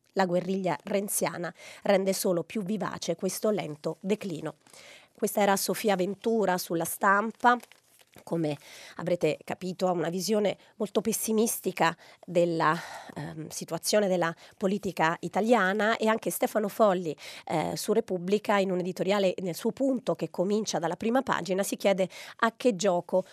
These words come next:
gioca Renzi. Se guardiamo i sondaggi, ehm, scrive Folli, ehm, il partito personale di Ita-, di Renzi, Italia Viva, eh, dove non esistono le correnti,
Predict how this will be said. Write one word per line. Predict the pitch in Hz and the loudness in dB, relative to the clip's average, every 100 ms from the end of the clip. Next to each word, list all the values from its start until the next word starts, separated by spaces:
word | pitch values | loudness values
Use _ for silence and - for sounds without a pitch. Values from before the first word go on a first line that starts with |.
| - | -18
gioca | - 190 175 - 190 - | 0 4 4 2 -4 -4
Renzi. | 190 196 170 180 - - 175 - - - | -2 0 0 -4 -4 -4 -4 -6 -18 -10
Se | - 196 | -2 4
guardiamo | 220 220 202 185 | 4 4 2 0
i | |
sondaggi, | - 254 254 190 175 180 - 214 - | 2 0 2 2 2 -2 -4 -4 -4
ehm, | 165 156 156 151 165 | -6 -4 -6 -6 -8
scrive | 160 - 185 175 | -12 -4 -2 -2
Folli, | 185 190 160 156 165 202 - - | -2 -2 -2 -4 -6 -6 -10 -6
ehm, | - 170 180 190 | 0 2 2 -2
il | 233 214 | -4 0
partito | 240 - 269 - 262 | -2 0 -6 -2 -4
personale | - 202 - 208 214 196 180 165 160 | 0 0 0 0 2 2 0 -4 -4
di | 196 196 | -6 -6
Ita-, | 165 156 185 | -6 0 -2
di | 175 196 190 | -2 -6 -4
Renzi, | 175 190 190 170 - 151 - | 2 2 2 0 -4 -6 -8
Italia | 185 185 202 | -4 2 2
Viva, | 208 185 185 220 - - | 2 -2 -2 -2 -6 -6
eh, | 180 165 | -2 2
dove | 214 196 | 4 4
non | 190 226 | 2 0
esistono | 190 196 - 165 160 | 0 -4 -2 -2 0
le | 170 247 | 2 2
correnti, | 208 170 165 160 165 - | 2 -2 -4 -6 -8 -8